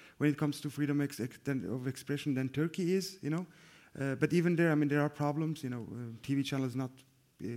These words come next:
being able to broadcast from, from, uh, Erbil, which is not a problem now, but it was.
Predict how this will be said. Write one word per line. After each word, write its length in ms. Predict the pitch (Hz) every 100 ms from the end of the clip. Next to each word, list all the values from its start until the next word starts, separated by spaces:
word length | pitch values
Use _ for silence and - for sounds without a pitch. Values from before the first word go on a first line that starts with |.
| 120 101 87 98
being 220 | 135 135
able 160 | 131 123
to 80 |
broadcast 420 | 123 131 127 127 -
from, 320 | 123 123 110
from, 380 | - 123 120 120
uh, 360 | 120 117 80
Erbil, 360 | 120 113 143 160 - - -
which 120 | 110
is 120 | -
not 180 | 139 120 - -
a 80 | 113
problem 300 | 120 113 113
now, 180 | 117 123
but 160 | 113
it 80 | 101
was. 380 | 117 147 160